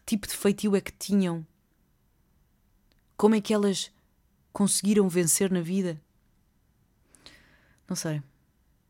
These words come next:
Porque depois há aquela coisa que se chama memória genética e há, há imensas mulheres que não conseguem ter filhos porque o corpo entra em stress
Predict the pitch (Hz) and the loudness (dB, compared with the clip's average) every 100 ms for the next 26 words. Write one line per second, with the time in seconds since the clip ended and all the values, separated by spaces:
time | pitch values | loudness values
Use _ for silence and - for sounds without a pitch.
0 | _ _ _ _ _ _ - - - 190 | _ _ _ _ _ _ -20 -10 -2 0
1 | 196 202 196 196 190 - 190 185 175 175 | 2 0 0 -2 -4 -4 -2 0 0 0
2 | 170 165 170 156 156 147 147 143 143 139 | 0 -2 -2 -6 -6 -4 -4 -4 -6 -12
3 | - - - 160 170 165 170 160 165 156 | -20 -20 -6 -2 0 -2 -4 -4 -2 -2
4 | 151 156 - _ _ _ _ _ _ _ | -4 -8 -20 _ _ _ _ _ _ _
5 | _ - - 180 180 165 - 151 - 160 | _ -12 -2 0 0 -2 -4 -4 -4 -2
6 | 156 160 143 - 156 147 - - - - | -2 -4 -6 -6 -6 -6 -10 -20 -20 -10
7 | 160 - 147 196 - 160 151 156 139 - | -8 -8 0 0 0 -4 -4 -4 -6 -6
8 | 156 135 - | -6 -6 -12